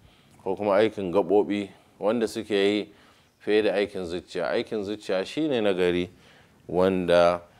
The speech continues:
in mutum zuciyar shi ta ingata, ta zama mai kyau, to, alham-, albishirin shi, duka gaɓoɓin shi sun zamanto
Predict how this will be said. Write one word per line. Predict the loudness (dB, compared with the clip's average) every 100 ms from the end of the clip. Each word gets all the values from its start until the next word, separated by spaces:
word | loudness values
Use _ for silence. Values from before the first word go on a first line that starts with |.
| _ _ _ _
in | 2
mutum | 2 2 0 -2 -2 -4 -8 -20 _ _ _ _ _ _
zuciyar | -2 -2 4 4 4
shi | 2 -6 -8 _ _ _ _ _ _
ta | 4
ingata, | 4 4 4 4 4 2 -6 -6 -18 _ _ _ _ _ _
ta | -6 -4
zama | -2 -4
mai | -4 -4
kyau, | 0 2 2 -2 _ _ _ _ _ _
to, | -8 -4 -4
alham-, | -6 -10 -12 -10 -10 -6
albishirin | -6 -4 -6 -4 -4 -4
shi, | -6 -12 -14 _ _ _ _ -6
duka | -2 0
gaɓoɓin | 2 4 2 2 -2
shi | -6 -10
sun | -10 -8 -2
zamanto | 0 2 0 2 2 2